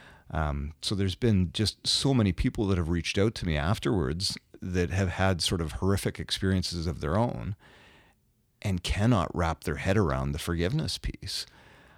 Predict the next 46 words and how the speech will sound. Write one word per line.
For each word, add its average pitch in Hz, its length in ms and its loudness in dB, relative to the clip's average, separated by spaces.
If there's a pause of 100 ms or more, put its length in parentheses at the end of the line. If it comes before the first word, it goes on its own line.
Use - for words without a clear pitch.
(200)
Uh, 76 400 0
and, 90 200 -2 (100)
and 85 140 -8
I 101 100 -2
don't 143 320 0
know 98 560 2 (600)
how - 200 -2
to 98 80 2
answer, 82 540 -2
you - 100 -8
know, 95 80 0
when 90 100 2
they 85 60 0
ask, 85 220 0
"How - 180 -4
do 110 60 0
you 123 100 4
do 113 220 0
that?" - 320 -10 (720)
And - 200 -2
I 101 100 -2
don't 131 200 2
know 117 100 2
what 123 160 2
the 87 120 2
answer 107 320 -2
is, 139 380 -2
except - 500 -2
for 135 140 -6
the 117 100 -6
fact 80 580 -2 (1800)
that 98 200 -2
I, 85 240 -2 (160)
I 87 80 -4
quickly 123 480 0
understood 92 720 2
that 85 200 -2
all 107 240 4
that 120 160 4
was 98 140 0
gonna, 92 240 0 (100)
holding 139 320 0
on 110 140 4
to 117 80 4
that 87 160 4
anger, 113 500 -2